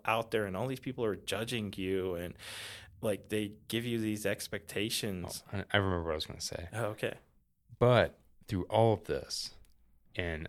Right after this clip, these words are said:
Speaker 2: I don't know if I've told you this yet, with the handful of times that we've talked and, and chatted back and forth, I was worried about you.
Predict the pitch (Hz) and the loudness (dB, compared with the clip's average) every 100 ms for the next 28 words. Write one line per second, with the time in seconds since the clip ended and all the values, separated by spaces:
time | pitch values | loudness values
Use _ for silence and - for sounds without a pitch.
0 | - 117 127 117 - 98 - 107 85 - | 2 4 6 6 8 6 6 2 2 -6
1 | - - - - _ _ _ _ _ _ | -8 -6 -6 -6 _ _ _ _ _ _
2 | _ _ _ - 90 - 82 82 82 80 | _ _ _ -4 -4 -2 -2 -2 -6 -6
3 | 78 85 80 80 - 80 - 80 - - | -6 -6 -6 -6 -8 -8 -10 -10 -10 -10
4 | - 82 - _ _ - 82 - 80 110 | -12 -12 -16 _ _ -8 -6 -4 -2 -2
5 | - 90 - 82 87 _ _ _ _ _ | -2 -8 -4 -4 -6 _ _ _ _ _
6 | - 87 85 87 82 76 - - - | -2 -2 -2 -2 -2 -4 -10 -10 -8